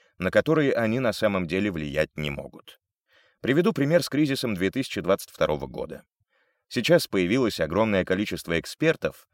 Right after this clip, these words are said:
которые говорят, что всё, что сейчас происходит — можно было предугадать. Это, конечно, крепость задним умом. Проблемы, с которыми мы столкнулись, не были очевидны. Как себя вести в таких ситуациях?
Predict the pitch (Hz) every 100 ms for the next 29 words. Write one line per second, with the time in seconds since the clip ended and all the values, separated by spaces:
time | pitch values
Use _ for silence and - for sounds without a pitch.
0 | _ _ - 92 143 151 104 107 110 139
1 | - 104 - 98 104 - 80 78 80 -
2 | 76 73 - 104 151 156 - - _ _
3 | - 80 123 147 113 101 101 113 107 80
4 | 76 76 76 - - - _ _ _ _
5 | _ 87 87 - 95 104 120 110 98 -
6 | 123 143 131 95 80 104 98 101 - 101
7 | 98 71 - _ _ _ _ _ 80 82
8 | 85 131 120 - 80 - 101 92 85 90
9 | - 73 - 107 113 - - _ - 80
10 | 98 120 123 117 101 - 98 104 90 78
11 | - _ _ _ _ _ _ _ _ -
12 | 170 - 98 90 92 - 151 - 107 113
13 | - - 107 - - - -